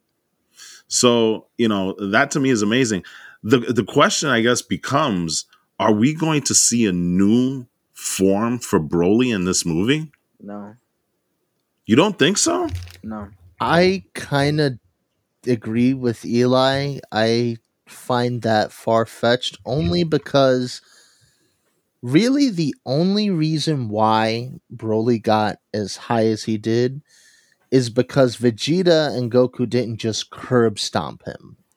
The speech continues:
Speaker 3: at the very beginning.
Speaker 1: That is true. That is
Speaker 3: Now,
Speaker 1: true. It gave
Speaker 3: get
Speaker 1: him time to adapt, right?
Speaker 3: Yes. Now,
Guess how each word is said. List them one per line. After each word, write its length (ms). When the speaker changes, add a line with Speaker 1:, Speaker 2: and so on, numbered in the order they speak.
Speaker 3:
at 160
the 80
very 540
beginning. 540
Speaker 1:
That 140
is 200
true. 540
That 120
is 60
Speaker 3:
Now, 340
Speaker 1:
true. 300
It 160
gave 120
Speaker 3:
get 80
Speaker 1:
him 140
time 360
to 220
adapt, 540
right? 160
Speaker 3:
Yes. 480
Now, 680